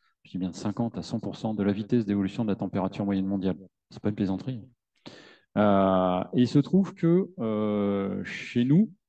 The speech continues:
euh, sur la température moyenne annuelle, on va dire pour faire simple, on n'a rien repéré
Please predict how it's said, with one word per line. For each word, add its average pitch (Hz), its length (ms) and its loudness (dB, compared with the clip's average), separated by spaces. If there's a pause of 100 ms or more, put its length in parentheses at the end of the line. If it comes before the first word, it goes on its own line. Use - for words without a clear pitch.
(380)
euh, 90 100 -6
sur 120 240 -4
la 117 80 0
température 117 800 0
moyenne 92 240 -2
annuelle, 123 340 2
on 127 40 -2
va 107 60 0
dire 117 140 -2
pour 95 160 -12
faire - 160 -14
simple, 190 340 -2 (500)
on 107 100 2
n'a 113 160 4
rien 170 300 6
repéré 156 680 2